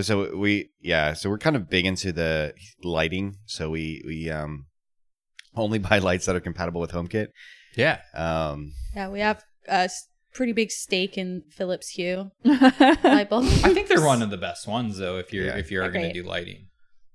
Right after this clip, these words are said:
Speaker 1: Yeah.
Speaker 2: Yeah.
Speaker 3: On, on the topic of Philips Hue, have you guys ever, have you had the, uh, opportunity to see the videos where they, like, sync with music videos?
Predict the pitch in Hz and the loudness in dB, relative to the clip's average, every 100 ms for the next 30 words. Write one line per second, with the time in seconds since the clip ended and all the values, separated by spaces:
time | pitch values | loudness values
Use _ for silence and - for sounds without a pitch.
0 | - 73 73 76 - _ _ - - 226 | -8 -6 -6 -8 -16 _ _ -4 6 6
1 | 247 - 247 254 202 233 226 214 - 190 | 6 4 2 2 -2 -2 -2 -2 -2 -4
2 | - - 190 202 190 208 220 240 233 202 | -4 0 2 2 2 0 2 0 0 -2
3 | 202 196 - 208 202 208 202 196 196 196 | 0 -2 -2 -4 -2 0 0 -2 -4 -4
4 | 180 - - - 208 - 180 175 180 190 | -4 -6 -10 -8 -8 -6 -6 -6 -6 -8
5 | 185 196 185 180 180 175 180 175 - - | -10 -6 -6 -6 -4 -2 -2 -4 -8 -12
6 | - 190 185 185 165 - - - 196 175 | -8 -2 -2 -2 -6 -8 -10 -8 -4 -4
7 | - - 185 170 - _ _ _ _ 202 | -6 -6 -4 -4 -10 _ _ _ _ -2
8 | 190 208 208 254 262 285 | -2 -2 0 2 4 4